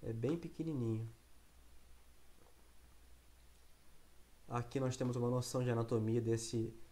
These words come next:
desse ser, né? No, no caso, o exemplo é de uma lombriga,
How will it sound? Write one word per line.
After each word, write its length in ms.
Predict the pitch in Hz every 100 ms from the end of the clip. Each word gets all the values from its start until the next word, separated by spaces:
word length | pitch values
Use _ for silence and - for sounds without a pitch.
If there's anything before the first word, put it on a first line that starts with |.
| - - - -
desse 240 | 110 -
ser, 340 | 120 - 135 170
né? 160 | 139
No, 220 | 127 117 117
no 120 | 113
caso, 500 | - 120 120 120 117 - - -
o 120 | - 113
exemplo 420 | 110 117 117 117
é 20 |
de 120 | 113
uma 140 | 120 120
lombriga, 640 | 127 143 123 143 160